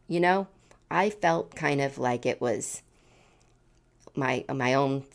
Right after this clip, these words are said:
sweet, innocent revenge, you know? You, kinda made my life hell for eternity, so we're gonna mess with you a little bit. So,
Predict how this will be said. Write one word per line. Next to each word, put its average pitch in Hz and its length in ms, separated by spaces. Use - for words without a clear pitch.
sweet, 156 580
innocent 127 580
revenge, 117 680
you 147 100
know? 131 220
You, 160 440
kinda 151 240
made 135 220
my 123 120
life 127 320
hell 143 340
for 156 200
eternity, 139 540
so 135 180
we're - 120
gonna - 120
mess - 240
with - 120
you - 100
a - 40
little - 160
bit. - 180
So, 170 480